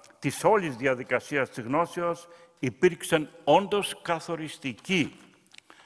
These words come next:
δια την καθόλου μετάβαση από του μύθου εις των λόγων. Τούτου ένεκα,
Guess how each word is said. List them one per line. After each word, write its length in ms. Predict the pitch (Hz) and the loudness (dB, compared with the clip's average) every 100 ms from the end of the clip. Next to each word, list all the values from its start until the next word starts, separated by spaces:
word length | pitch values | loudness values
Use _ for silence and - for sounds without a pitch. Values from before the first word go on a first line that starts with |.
| - - - | -20 -20 -14
δια 260 | 110 147 | 2 2
την 200 | - 147 | 4 -2
καθόλου 480 | 131 120 - 208 190 | 2 0 4 2 4
μετάβαση 920 | 139 - 156 117 98 - - 95 92 - _ _ | 0 4 4 4 -2 -2 -6 -6 -6 -12 _ _
από 320 | 117 - 123 | 0 2 0
του 180 | - 113 | 0 -2
μύθου 600 | 101 120 170 - 156 165 - - | 2 2 2 0 -2 -2 -6 -10
εις 200 | 143 - | -6 -4
των 200 | 123 120 | -2 -2
λόγων. 600 | 107 131 101 78 82 - - _ _ _ _ _ _ _ _ _ _ _ _ _ _ - | 4 4 4 -2 -10 -12 -18 _ _ _ _ _ _ _ _ _ _ _ _ _ _ 0
Τούτου 300 | 240 - 202 | 0 4 4
ένεκα, 500 | 202 123 - 76 | 4 2 -2 -12